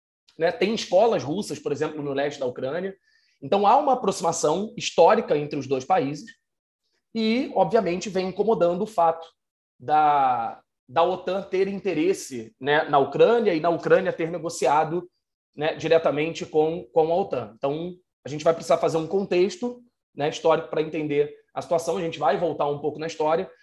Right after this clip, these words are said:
mas o fato é esse, né, esse, é, é, equilíbrio ou desequilíbrio de forças que acontece hoje no país. A, a, a, a Ucrânia, na verdade, o palco hoje de uma nova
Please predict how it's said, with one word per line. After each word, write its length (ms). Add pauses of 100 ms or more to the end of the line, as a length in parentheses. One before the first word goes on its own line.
(140)
mas 180
o 40
fato 360
é 80
esse, 200
né, 300
esse, 560 (380)
é, 100
é, 480
equilíbrio 600
ou 180
desequilíbrio 680
de 80
forças 380
que 80
acontece 480
hoje 160
no 80
país. 220
A, 40
a, 400
a, 80 (460)
a 80
Ucrânia, 480
na 80
verdade, 320
o 120
palco 440
hoje 260
de 100
uma 120
nova 560